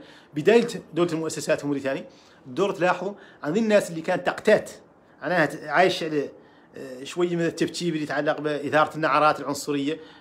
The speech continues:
والشرائحية بين الناس. توكل بها الفضة وتظهر هي بها و-، وتنتفخ منها وداجها وتصل إلى الأدمية، ومرة تشكر ومرة تعيب.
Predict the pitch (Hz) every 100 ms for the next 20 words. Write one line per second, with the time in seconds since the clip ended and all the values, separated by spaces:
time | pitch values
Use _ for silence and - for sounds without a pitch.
0 | _ 139 139 156 151 135 143 147 139 139
1 | 135 135 - - - - - - 165 160
2 | 165 147 156 131 139 135 151 147 143 139
3 | 131 147 131 135 135 156 - - - 160
4 | 165 175 - 170 - 160 139 147 151 147
5 | - 131 - - - - - 156 156 147
6 | 135 143 147 143 160 147 143 147 - 160
7 | 147 143 143 127 156